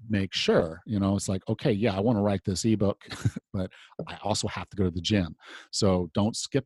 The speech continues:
the gym to keep working on the ebook, um, even though I really wanna get that ebook done quickly. Uh, so it's that kind of thing of saying, "Okay, I've got my channels and I have to make sure I'm applying myself in all four channels." So I set goals, smart goals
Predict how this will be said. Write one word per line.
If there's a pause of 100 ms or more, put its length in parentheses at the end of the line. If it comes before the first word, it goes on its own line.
(100)
the
gym
to
keep
working
on
the
ebook, (440)
um,
even
though
I
really
wanna
get
that
ebook
done (100)
quickly. (460)
Uh,
so
it's
that
kind
of
thing
of
saying,
"Okay,
I've
got
my
channels
and
I
have
to
make
sure
I'm
applying
myself
in
all
four
channels."
So
I
set
goals,
smart
goals